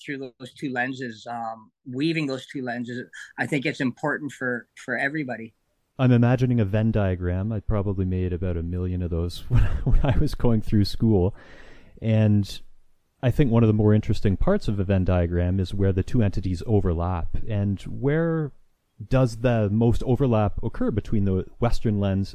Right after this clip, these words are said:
Speaker 2: and the Indigenous lens?
Speaker 1: I think that, that overlap can really occur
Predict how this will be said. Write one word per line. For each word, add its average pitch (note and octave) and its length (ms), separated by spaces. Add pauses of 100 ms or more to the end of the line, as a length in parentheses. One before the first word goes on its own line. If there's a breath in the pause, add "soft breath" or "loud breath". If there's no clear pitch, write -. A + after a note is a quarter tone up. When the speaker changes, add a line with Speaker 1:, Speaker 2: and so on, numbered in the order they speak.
Speaker 2:
and G2 200
the F#2+ 60
Indigenous F#2+ 520
lens? D#2+ 320 (580)
Speaker 1:
I D#3+ 60
think F3 140 (380)
that, D#3+ 240
that E3 220
overlap D#3+ 480
can D3+ 100
really D3 280
occur C#3+ 600